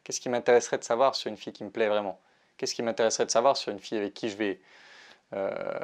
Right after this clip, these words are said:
je sais pas, passer un, un bon moment ? Qu'est-ce qui m'intéresserait de savoir sur elle ? » Et vous pouvez aller comme ça à l'infini. Donc avec ça, vous avez ce qu'il vous faut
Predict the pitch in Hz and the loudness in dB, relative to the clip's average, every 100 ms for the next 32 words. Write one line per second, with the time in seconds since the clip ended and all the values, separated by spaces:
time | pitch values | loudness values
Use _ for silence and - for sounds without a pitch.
0 | - - - 110 - 98 113 107 104 - | -8 -12 -2 -2 -2 -6 -4 -4 -4 -4
1 | 107 110 113 117 - _ _ - - - | -6 -6 -6 -6 -10 _ _ -14 -12 -10
2 | 127 120 117 - 117 - 117 117 - - | -6 -2 -2 -2 -2 -2 0 0 -2 -10
3 | - - _ _ _ _ 110 107 - 139 | -12 -14 _ _ _ _ -6 -6 4 6
4 | 143 135 123 - 117 107 - 120 98 _ | 6 4 -2 -2 -2 -4 -6 -8 -8 _
5 | _ - - - - - - - - - | _ -20 -20 -20 -20 -20 -20 -20 -20 -20
6 | - _ 120 165 175 - 175 185 226 - | -20 _ 4 6 6 6 6 6 2 -8
7 | _ _ 113 110 131 175 185 - 143 139 | _ _ -10 2 6 8 6 0 -6 -6
8 | - 147 165 | -2 0 0